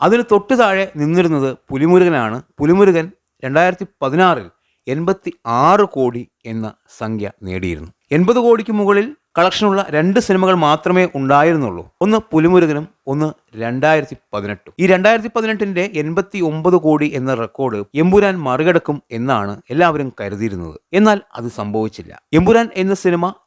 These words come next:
പുലിമുരുകന്റെ റെക്കോർഡ് മറികടന്നു. പക്ഷേ രണ്ടായിരത്തി പതിനെട്ടിന്റെ റെക്കോർഡ് മറികടക്കാൻ സാധിച്ചില്ല. എൺപത്തിയാറ് കോടി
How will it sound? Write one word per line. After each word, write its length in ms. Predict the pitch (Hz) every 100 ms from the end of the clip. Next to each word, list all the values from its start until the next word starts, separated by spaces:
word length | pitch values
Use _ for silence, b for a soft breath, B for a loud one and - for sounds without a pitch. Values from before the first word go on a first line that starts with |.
| -
പുലിമുരുകന്റെ 600 | 202 233 262 247 214 208 - 139
റെക്കോർഡ് 380 | 139 160 156 151
മറികടന്നു. 600 | 117 113 156 151 139 202 - -
പക്ഷേ 320 | 190 220 196 _ -
രണ്ടായിരത്തി 380 | 139 165 196 190 175
പതിനെട്ടിന്റെ 500 | 151 147 139 127 -
റെക്കോർഡ് 340 | 120 - 120 113
മറികടക്കാൻ 640 | 107 95 110 120 110 98
സാധിച്ചില്ല. 680 | 92 - 90 101 - 82 - -
എൺപത്തിയാറ് 600 | 151 190 233 254 208 214
കോടി 340 | 226 196 185